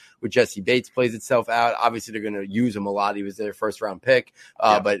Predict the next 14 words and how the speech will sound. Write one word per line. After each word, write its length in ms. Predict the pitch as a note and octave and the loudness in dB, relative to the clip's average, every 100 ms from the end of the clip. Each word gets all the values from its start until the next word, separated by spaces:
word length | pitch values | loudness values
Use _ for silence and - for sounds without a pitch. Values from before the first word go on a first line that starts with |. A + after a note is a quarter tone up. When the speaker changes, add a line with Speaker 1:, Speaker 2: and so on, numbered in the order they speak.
| - | -4
Speaker 1:
exactly 460 | A#2+ G2 A#2 G2+ A#2 | -8 2 2 2 0
what 280 | G#2+ G2 F2+ | 0 -2 6
role 280 | A#2+ A#2+ | 6 6
he 100 | A#2 | 0
plays 320 | A#2+ B2+ A#2+ G2+ | -4 0 0 2
there, 180 | A2+ | 0
I 40 | A2 | 0
think, 160 | G#2+ | -4
is 100 | G#2 | -6
unknown. 560 | F#2 F#2+ B2 C#3+ C#3 B2+ | -8 -4 0 2 2 0
Nick 140 | A2+ | -4
Cross 320 | - A#2 A2+ A2+ | 0 2 2 -2
in 60 | |
Indianapolis. 680 | A2 G#2+ A#2 B2+ C3+ B2+ | -6 -2 0 0 0 -2